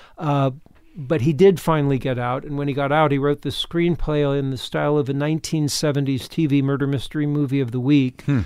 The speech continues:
Speaker 1: wherein he's the bad guy. And there was something about that he'd written it in, in this genre style as opposed to a standard autobiography, that there were certain elements of his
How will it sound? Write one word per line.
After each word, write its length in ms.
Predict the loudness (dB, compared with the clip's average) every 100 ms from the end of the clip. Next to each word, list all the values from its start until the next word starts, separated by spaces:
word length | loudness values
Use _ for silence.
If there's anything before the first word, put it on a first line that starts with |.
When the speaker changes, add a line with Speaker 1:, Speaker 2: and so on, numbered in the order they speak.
| -4 -12
Speaker 1:
wherein 280 | 0 4 4
he's 420 | 2 4 4 2
the 100 | -2
bad 380 | 0 2 2 2
guy. 360 | -4 -8 -12 -18 -20 -20 -6
And 160 | 0
there 60 | 2
was 120 | 2
something 380 | 4 2 2 0
about 360 | 2 2 2 -4 -20 -20 -20
that 340 | -10 -2 -2
he'd 200 | 0 -2
written 360 | 4 6 6 4
it 140 | 0 0
in, 380 | 0 0 0 -2 -2
in 180 | 0 2
this 200 | 2 -2
genre 480 | 2 4 6 4 2
style 380 | 0 0 2
as 120 | 0 -2
opposed 360 | -2 -2 -2
to 60 | -4
a 20 |
standard 440 | -4 -4 -2 0 0
autobiography, 1000 | 0 0 0 2 2 0 -4 -4 -6 -8 -14 -20 -4
that 200 | -2 2
there 100 | 2
were 100 | 2
certain 460 | 2 6 6 4
elements 520 | 2 4 6 4 2 -2
of 140 | -2
his 480 | 0 0 -2 -10